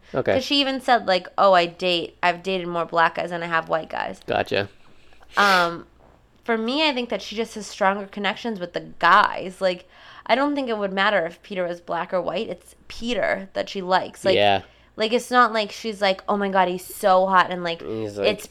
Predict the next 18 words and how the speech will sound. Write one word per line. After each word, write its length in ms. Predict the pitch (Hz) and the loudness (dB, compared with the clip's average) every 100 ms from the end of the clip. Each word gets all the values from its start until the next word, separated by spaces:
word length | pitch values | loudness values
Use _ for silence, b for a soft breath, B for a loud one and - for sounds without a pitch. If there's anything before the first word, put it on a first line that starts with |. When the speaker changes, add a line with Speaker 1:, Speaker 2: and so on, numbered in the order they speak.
| - | -18
Speaker 2:
Peter. 560 | - 202 226 170 104 | -12 -2 0 2 0
Like, 160 | 175 175 | 2 2
it's 80 | 110 | 2
the 220 | 107 104 | 2 2
Speaker 1:
Right. 20 | |
Speaker 2:
way 80 | 101 | 0
he 160 | 190 202 | -4 0
acts 420 | 180 175 190 - | 4 4 4 -6
with 140 | 180 - | -10 -6
her. 340 | 170 - 185 180 b b b _ _ _ - | -4 -4 -8 -16 b b b _ _ _ -8
Speaker 1:
No, 160 | 120 | -2
I 120 | 110 110 | 2 4
agree. 500 | 113 107 104 104 98 _ | 2 0 -2 -2 -4 _
Speaker 2:
So, 80 | - | 0
Speaker 1:
Um, 680 | 113 110 185 175 160 165 - | 4 6 6 6 2 -6 -8
Speaker 2:
it's 100 | - | 0
Speaker 1:
so, 80 | 156 | 6
yeah. 200 | 147 131 | 8 8